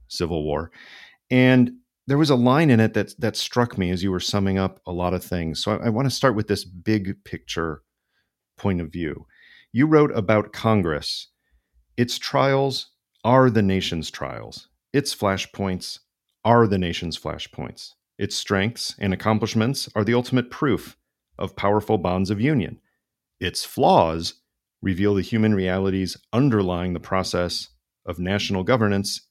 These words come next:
and its failings are vital reminders that even the strongest of nations can fall." Those are,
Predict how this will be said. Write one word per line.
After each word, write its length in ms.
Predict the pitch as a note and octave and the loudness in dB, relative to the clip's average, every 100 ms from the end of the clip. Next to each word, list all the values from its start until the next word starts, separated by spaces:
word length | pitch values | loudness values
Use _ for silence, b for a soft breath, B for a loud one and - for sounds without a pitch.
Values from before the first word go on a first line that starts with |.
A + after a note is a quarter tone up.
| - | -8
and 160 | F2 | -6
its 160 | F2 - | -6 -4
failings 420 | A2+ A#2 C3 B2+ | 0 2 2 0
are 100 | F2+ | 0
vital 280 | D#2+ F#2+ A#2 | 0 0 0
reminders 640 | B2+ B2 B2+ G2 G2 F#2 - _ _ _ _ - | 0 0 2 2 2 -2 -12 _ _ _ _ -6
that 140 | F#2 | -4
even 220 | F#2 F#2 | -2 -2
the 60 | F2 | -4
strongest 640 | - - G2+ G2 G2 - - | -4 -2 0 0 -2 -6 -10
of 100 | E2+ | -8
nations 600 | F2 F2+ F2+ F#2 F2 D2+ | -4 -4 -4 -6 -6 -8
can 580 | - - F2+ E2+ E2+ D#2 _ | -14 -8 -6 -4 -6 -8 _
fall." 640 | _ - F2+ D#2+ D2+ - _ _ _ _ _ _ _ _ - - B2+ - _ _ | _ -4 -4 -2 -6 -10 _ _ _ _ _ _ _ _ -20 -20 -18 -18 _ _
Those 280 | - D#3+ G3+ | 2 2 4
are, 200 | B2+ F#2 | 2 0